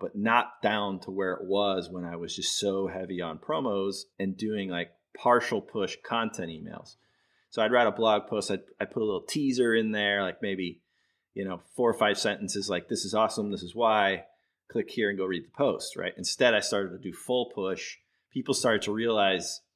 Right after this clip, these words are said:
you know, the way I think about it is people start to think of your email like an app,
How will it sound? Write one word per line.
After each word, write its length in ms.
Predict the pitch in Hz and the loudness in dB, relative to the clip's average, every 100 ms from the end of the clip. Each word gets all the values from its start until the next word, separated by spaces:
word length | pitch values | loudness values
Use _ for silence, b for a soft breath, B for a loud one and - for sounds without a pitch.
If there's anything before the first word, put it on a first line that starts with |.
| _ | _
you 80 | 120 | 0
know, 60 | 113 | 2
the 80 | |
way 120 | 120 139 | 8 8
I 140 | 131 | 8
think 220 | - 131 | 4 -4
about 260 | 120 131 135 | 2 4 4
it 100 | 127 | 2
is 280 | 113 113 - _ | -2 -4 -10 _
people 300 | - 139 156 | -14 -8 -2
start 220 | 147 127 | -2 -2
to 80 | - | -6
think 260 | - 113 | -8 -4
of 100 | 107 | -4
your 280 | 95 107 113 | -4 -2 -2
email 640 | 92 104 113 117 117 110 - | -2 -4 -4 -4 -4 -6 -6
like 160 | 87 | -8
an 140 | 80 - | -8 -6
app, 260 | 87 76 | -6 -6